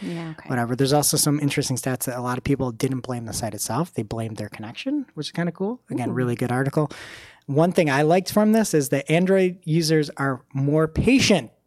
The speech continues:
Speaker 2: than I O S users.
Speaker 1: <laughs>
Speaker 2: Uh, th-, of those that would wait one to three seconds for a page to load, sixty-four percent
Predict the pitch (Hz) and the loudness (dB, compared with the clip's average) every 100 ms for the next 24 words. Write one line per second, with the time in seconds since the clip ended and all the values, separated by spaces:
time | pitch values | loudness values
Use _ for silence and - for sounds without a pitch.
0 | _ - 139 131 131 127 120 - 127 123 | _ -2 -2 0 0 0 -2 -2 -2 -2
1 | 120 117 - - 285 - 247 - 254 131 | -2 -4 -6 0 0 0 -6 -6 -8 -6
2 | 117 120 - 208 175 135 185 147 131 151 | -6 -6 -10 -12 -10 -6 -2 -2 2 4
3 | 147 165 147 143 131 139 156 135 143 139 | 4 2 2 0 2 2 0 0 0 0
4 | 147 127 180 175 170 156 - 147 139 131 | 0 2 2 2 2 0 0 0 0 0
5 | 147 135 139 143 151 147 - 143 - 139 | 0 0 0 2 4 2 0 -2 -2 -6
6 | - 143 139 135 143 | -2 -2 -2 -2 -4